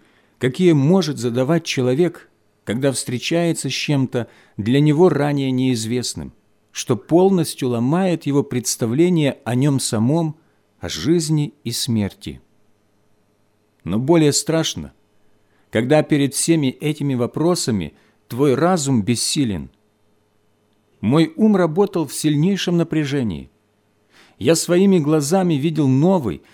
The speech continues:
невообразимо прекрасный, манящий к себе духовный мир, совсем не похожий на прежний. Он есть, и в нем можно жить. Но кто я?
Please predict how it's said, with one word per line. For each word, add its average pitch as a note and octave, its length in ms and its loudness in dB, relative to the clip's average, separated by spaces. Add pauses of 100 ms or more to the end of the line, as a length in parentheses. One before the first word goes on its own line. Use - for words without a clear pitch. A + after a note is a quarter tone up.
(200)
невообразимо E3 840 2
прекрасный, D#3 800 -4 (380)
манящий E3 680 2
к - 60 -12
себе C3 380 -6
духовный D#3+ 560 0
мир, B2 360 -2 (380)
совсем G3 580 2
не F3 100 4
похожий C3+ 480 -4
на B2 100 0
прежний. G2+ 560 -6 (800)
Он A#2+ 200 -2
есть, A2+ 560 -4 (500)
и D#3+ 100 0
в C3 100 -2
нем E3+ 360 0 (380)
можно A#2 440 0
жить. G2+ 400 -8 (1300)
Но A2+ 200 0
кто G3 280 2
я? F2+ 260 0